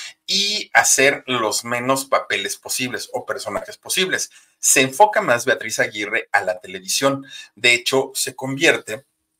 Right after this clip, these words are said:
en una de las mujeres infaltables en las telenovelas. Fíjense que todo eso lo hizo sin descuidar su faceta como, eh, actriz de teatro, pero también, eh, bueno,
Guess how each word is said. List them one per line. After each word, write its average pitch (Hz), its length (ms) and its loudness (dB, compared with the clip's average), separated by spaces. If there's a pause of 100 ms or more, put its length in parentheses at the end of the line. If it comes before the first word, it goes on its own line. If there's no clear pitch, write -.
(580)
en 123 120 -2
una 185 160 6
de 208 80 0
las - 180 0
mujeres 127 480 -6
infaltables 120 1000 -2
en 220 260 0
las - 200 2
telenovelas. 90 760 -4 (320)
Fíjense 269 400 -2
que - 120 -8
todo 170 360 2
eso - 380 0
lo 107 220 -4
hizo 113 280 -6
sin 110 220 -6
descuidar 101 480 -2
su - 140 -8
faceta 127 540 0 (300)
como, 151 680 4
eh, 101 580 2
actriz 113 440 0
de 120 80 -4
teatro, 127 640 2 (300)
pero 131 240 4
también, 139 600 2
eh, 117 180 0
bueno, 117 180 -6